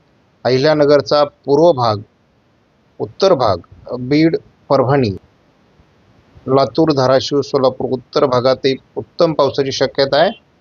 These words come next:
आणि हे पावसाळी क्षेत्र पुढे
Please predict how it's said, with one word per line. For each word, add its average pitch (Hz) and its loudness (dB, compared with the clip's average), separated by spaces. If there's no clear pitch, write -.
आणि 127 0
हे - -2
पावसाळी 139 -2
क्षेत्र 135 -2
पुढे 151 4